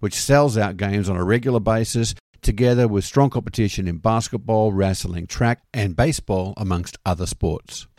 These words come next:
It's at the college level where I think America really has the competitive advantage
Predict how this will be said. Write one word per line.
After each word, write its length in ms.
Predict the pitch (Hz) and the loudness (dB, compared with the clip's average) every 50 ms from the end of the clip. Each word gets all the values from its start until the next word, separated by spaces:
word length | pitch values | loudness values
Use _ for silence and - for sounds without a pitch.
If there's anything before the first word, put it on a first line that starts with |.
| _ _ _ _ - 135 | _ _ _ _ -4 -4
It's 140 | 123 - | 2 2
at 120 | 208 247 226 | 2 2 2
the 60 | 233 | -2
college 520 | - - - 131 123 123 131 135 110 104 | -4 0 2 4 4 4 4 0 0 2
level 340 | 110 107 107 95 98 92 90 | 4 4 4 4 2 0 2
where 260 | 92 98 101 104 - | 2 2 2 2 2
I 120 | 101 104 110 | 2 2 2
think 320 | - - 113 107 95 - - | 2 2 0 0 0 -2 -2
America 560 | 101 95 95 101 101 101 107 107 - 107 95 | -2 0 2 2 2 2 2 0 0 -2 -2
really 520 | 95 98 98 110 117 120 123 135 135 120 | 0 0 2 4 6 6 6 4 2 0
has 560 | 95 90 117 113 110 104 101 101 95 87 80 | 0 -2 -2 -2 0 0 2 0 0 -2 -2
the 100 | 92 101 | -4 -6
competitive 560 | - - 98 92 - 110 107 107 107 107 92 101 | -2 -2 6 6 6 6 8 4 4 4 4 2
advantage 500 | 95 85 98 92 90 90 90 87 - | 2 2 2 2 2 2 0 -2 -2